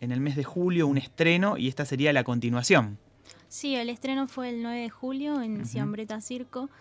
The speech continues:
Speaker 2: que fue el lugar donde empecé a hacer acrobacia.
Speaker 1: Ujú.
Speaker 2: Y, bueno, ahora mañana tenemos la segunda función.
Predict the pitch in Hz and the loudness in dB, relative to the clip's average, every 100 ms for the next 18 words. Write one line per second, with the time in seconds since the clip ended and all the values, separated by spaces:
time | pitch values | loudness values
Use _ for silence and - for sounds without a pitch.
0 | - _ 220 208 214 214 202 208 208 202 | -20 _ -10 -6 -6 -4 -4 -4 -4 -6
1 | 202 196 202 202 _ _ _ _ _ _ | -8 -8 -10 -12 _ _ _ _ _ _
2 | - _ _ - 214 202 190 - 208 208 | -20 _ _ -10 -6 -6 -8 -10 -12 -10
3 | 214 208 208 208 226 240 277 294 - - | -10 -8 -10 -10 -10 -8 -8 -8 -14 -16
4 | - 135 135 160 - 233 220 214 208 202 | -10 -6 -6 -8 -8 -6 -6 -6 -6 -8
5 | 196 - _ _ _ 240 226 202 214 214 | -10 -16 _ _ _ -10 -8 -8 -8 -8
6 | 220 214 208 220 226 214 214 226 214 196 | -6 -6 -6 -6 -6 -6 -6 -6 -6 -6
7 | 208 214 214 208 202 247 262 | -6 -6 -6 -8 -8 -6 -8